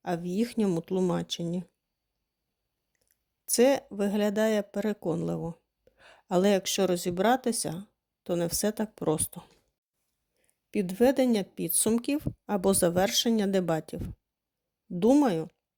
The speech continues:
ми вже достатньо розглянули цю тему. Зрештою, кожен має свою точку зору.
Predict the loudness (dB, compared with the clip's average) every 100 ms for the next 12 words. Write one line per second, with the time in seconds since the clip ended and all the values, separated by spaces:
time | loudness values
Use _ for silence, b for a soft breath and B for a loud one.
0 | _ _ _ -4 -2 0 0 2 0 0
1 | 0 0 -4 -2 0 0 0 0 0 2
2 | 0 -2 -4 -8 -6 -6 -6 -10 _ _
3 | _ _ _ _ _ _ _ _ _ _
4 | _ _ _ -8 0 4 6 4 2 -4
5 | -2 -2 -4 -8 _ -10 -6 -4 -2 0
6 | 0 2 2 0 -2 -4 0 2 2 0
7 | -4 -6 -8 -8 -4 -2 -2